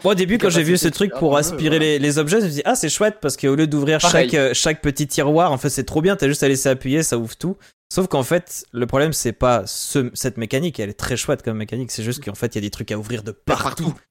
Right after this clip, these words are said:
Speaker 1: Il y en a beaucoup trop,
Speaker 2: Voilà,
Speaker 1: en
Speaker 2: en
Speaker 1: fait.
Speaker 2: fait, il y a partout, et donc tu dois te retrouver à balayer ton écran constamment.
Speaker 1: Hmm.
Speaker 2: Et donc je trouvais que ça, en fait, je trouve que c'est,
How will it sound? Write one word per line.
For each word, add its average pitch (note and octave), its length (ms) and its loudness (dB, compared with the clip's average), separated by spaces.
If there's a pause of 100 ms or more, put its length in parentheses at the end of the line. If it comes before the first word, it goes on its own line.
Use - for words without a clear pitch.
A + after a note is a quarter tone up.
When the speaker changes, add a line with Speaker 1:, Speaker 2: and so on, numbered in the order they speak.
Speaker 1:
Il - 20 -4
y B2+ 40 2
en - 20 4
a A2 40 -2
beaucoup C3 240 -2
trop, D3 120 2
Speaker 2:
Voilà, D#3+ 180 4
Speaker 1:
en - 20 2
Speaker 2:
en F3+ 40 2
Speaker 1:
fait. G3+ 80 0
Speaker 2:
fait, D3+ 140 -10
il E3+ 60 0
y - 20 4
a D#3+ 40 0
partout, F#3 280 -2
et A3+ 40 2
donc F3 120 0
tu - 140 -12
dois D#3+ 140 2
te - 160 -6
retrouver D#3 420 -4
à G3 60 -2
balayer D#3+ 320 0
ton F3+ 120 -6
écran E3+ 320 -4
constamment. D#3+ 520 -4 (240)
Speaker 1:
Hmm. A#2+ 260 -2
Speaker 2:
Et C3 60 -6
donc D3 180 0
je - 60 -12
trouvais E3+ 180 0
que E3+ 60 -6
ça, - 160 -2 (100)
en E3+ 80 -2
fait, - 140 -2
je - 80 -8
trouve A3+ 180 -8
que F3+ 80 -4
c'est, D3 360 -6